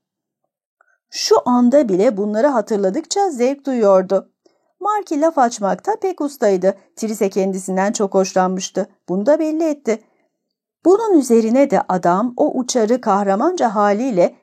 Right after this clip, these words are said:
kendi kendine söz verdi. Pek mutlu geçmiş ömrünü her şeyden çok dünyaya veren,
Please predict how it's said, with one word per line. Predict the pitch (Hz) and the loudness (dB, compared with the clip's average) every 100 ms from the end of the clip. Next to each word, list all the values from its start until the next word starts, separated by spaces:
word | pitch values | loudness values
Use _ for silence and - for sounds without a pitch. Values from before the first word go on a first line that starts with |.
| - | -8
kendi | 349 381 403 | -4 -2 -2
kendine | 294 214 202 240 | -2 -2 -2 -2
söz | 247 202 185 | 0 0 2
verdi. | 180 170 165 180 - _ _ | 2 2 2 -4 -6 _ _
Pek | - 285 294 | -2 -2 -2
mutlu | 208 - 226 | -8 -4 -2
geçmiş | 196 180 240 240 | -2 -2 -2 0
ömrünü | 185 175 160 196 339 | 0 0 0 0 0
her | - 381 370 | 0 0 0
şeyden | 285 226 233 254 | -2 -2 -2 0
çok | 262 269 | 0 0
dünyaya | 208 202 202 196 247 | -2 0 2 4 4
veren, | 180 156 208 | 2 2 0